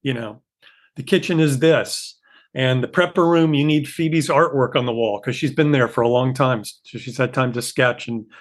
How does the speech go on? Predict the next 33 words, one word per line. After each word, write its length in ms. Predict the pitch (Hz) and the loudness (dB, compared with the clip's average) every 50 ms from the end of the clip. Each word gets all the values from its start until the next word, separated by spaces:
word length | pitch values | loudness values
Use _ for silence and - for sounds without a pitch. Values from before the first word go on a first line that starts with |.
| _ _ _ | _ _ _
she's 200 | - 127 113 113 | -6 -6 0 2
anxious." 560 | 131 135 135 131 131 - 120 101 90 - - | 2 4 4 2 0 -2 -6 -8 -10 -12 -10
So, 220 | - 123 120 113 - | -6 -4 -4 -4 -2
you 100 | 143 139 | -2 -2
know, 200 | 127 127 139 - - - _ - - _ _ _ _ | 0 0 -2 -4 -8 -18 _ -20 -20 _ _ _ _
they 100 | 147 151 | 2 2
start 400 | 151 - - - 170 165 147 156 - | 2 2 2 4 4 4 2 2 0
adding 340 | 147 139 156 165 165 151 139 | 2 4 4 4 4 4 4
all 160 | 135 131 123 | 2 2 2
this 180 | 123 117 113 - | 0 -2 -4 -4
stuff, 320 | - - 127 123 120 - | -2 0 0 0 2 0
and 140 | 127 120 131 | -2 0 2
then 140 | 131 135 135 | 2 4 2
the 100 | 131 127 | 2 2
thing 320 | 131 143 143 147 143 135 | 2 2 2 2 2 0
t-, 100 | 131 - - _ _ _ - | -2 -6 -16 _ _ _ -4
has 200 | - 131 123 104 | -2 0 0 0
a 100 | 120 110 | -2 0
personality 640 | - 147 131 - 151 123 123 131 143 135 117 113 104 - | 0 0 0 0 0 0 2 2 4 2 2 0 -2 -2
to 120 | - 120 113 | -4 -4 -4
it 80 | 110 117 | -2 -2
afterwards 640 | 117 113 113 - - 120 113 113 107 107 107 - | -2 -2 -4 -4 -6 -6 -6 -6 -6 -8 -10 -6
that 260 | - 135 117 117 117 - _ _ _ _ _ _ _ | -4 -2 -2 -2 -4 -6 _ _ _ _ _ _ _
it's 180 | 139 131 131 - | -4 -4 2 2
not 240 | 147 139 131 127 143 | 2 2 2 2 2
anything 300 | 139 139 135 131 123 123 | 2 4 4 4 4 2
I 120 | 120 123 | 2 2
would 160 | 120 123 120 | 2 2 2
have 120 | 120 113 117 | 2 2 0
ever 180 | 117 117 120 107 | -2 -2 -2 -2
brought 320 | - 123 117 113 110 - | 0 0 0 0 0 -2
to 140 | - 120 113 | -4 -4 -4
it, 140 | 110 110 - | -4 -6 -8